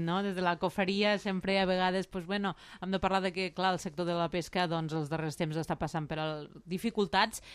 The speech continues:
i també, eh, estem contents i estem satisfets d'avui poder parlar d'aquestes, d'aquestes bones notícies.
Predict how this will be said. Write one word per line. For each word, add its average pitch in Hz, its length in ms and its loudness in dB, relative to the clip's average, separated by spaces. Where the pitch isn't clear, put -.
i 165 80 -8
també, 165 380 2
eh, 165 560 2
estem 180 240 0
contents 196 400 4
i 190 60 0
estem 180 180 -2
satisfets 175 480 -2
d'avui 165 240 2
poder 170 240 0
parlar 165 540 2
d'aquestes, 175 1120 -2
d'aquestes 180 720 0
bones 180 320 0
notícies. 165 720 -2